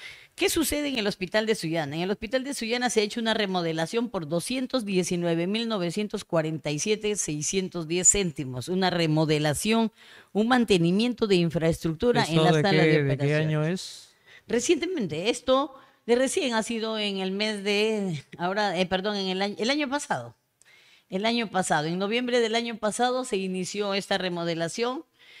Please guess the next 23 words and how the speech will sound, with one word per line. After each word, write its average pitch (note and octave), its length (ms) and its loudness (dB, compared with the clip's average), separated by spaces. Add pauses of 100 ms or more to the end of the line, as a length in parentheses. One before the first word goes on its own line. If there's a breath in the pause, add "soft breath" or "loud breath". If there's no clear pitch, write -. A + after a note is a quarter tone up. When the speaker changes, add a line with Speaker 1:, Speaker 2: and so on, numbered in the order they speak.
(380 loud breath)
Speaker 1:
eh, F3 440 2
pero G3+ 160 2
a G3+ 40 4
la A3 100 4
fecha D4 260 2
no C4+ 100 0
entra C4+ 180 -2
en C4 60 2
funcionamiento. G#3 800 -2
¿Por G3+ 160 -2
qué B3 140 0
no B3+ 100 0
entra B3+ 220 -2
en B3 80 2
funcionamiento? A3+ 680 -2
Porque F3+ 360 0
seguimos A#3 720 4
manteniendo G#3+ 600 2
la A3 80 4
problemática F#3 720 2
y G3 80 0
la E3+ 160 0
necesidad D#3+ 800 2